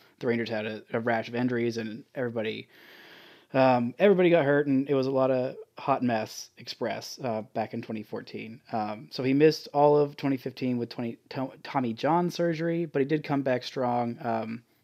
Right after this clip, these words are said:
for seventeen starts and a hundred innings in twenty sixteen. That was the only year as a Ranger he didn't make an all-star team,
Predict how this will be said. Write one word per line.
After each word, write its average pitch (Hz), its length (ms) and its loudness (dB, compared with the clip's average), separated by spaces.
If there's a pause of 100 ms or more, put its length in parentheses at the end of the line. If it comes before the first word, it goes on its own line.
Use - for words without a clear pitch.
(160)
for 123 220 0
seventeen 131 460 -4
starts 117 300 -8
and 113 80 -8
a 113 40 -10
hundred 117 200 -6
innings 113 360 -6
in 117 200 -6
twenty 113 320 -8
sixteen. 110 760 -12
That 123 100 -4
was 120 100 -2
the 135 100 -4
only 165 240 2
year 139 460 2 (200)
as 135 160 2
a 135 40 -4
Ranger 120 380 -2
he 110 100 -8
didn't 131 280 -4
make 110 220 -6
an - 100 -12
all-star 110 320 -8
team, 113 340 -10